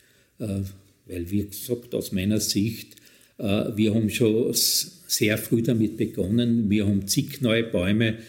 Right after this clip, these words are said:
weil damals hat's noch Förderungen gegeben für jeden Baum, den was man setzt. Äh,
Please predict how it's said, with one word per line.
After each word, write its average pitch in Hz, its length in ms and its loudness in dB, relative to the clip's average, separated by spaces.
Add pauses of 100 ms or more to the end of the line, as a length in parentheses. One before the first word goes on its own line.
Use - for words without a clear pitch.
(100)
weil 101 100 -2
damals 101 320 0
hat's 107 200 0
noch 123 100 0
Förderungen 101 400 2
gegeben 104 580 2
für 120 140 -2
jeden 95 400 0
Baum, 92 280 -4
den 101 200 -6
was 90 160 -4
man 107 100 -2
setzt. - 600 -2 (480)
Äh, 104 200 0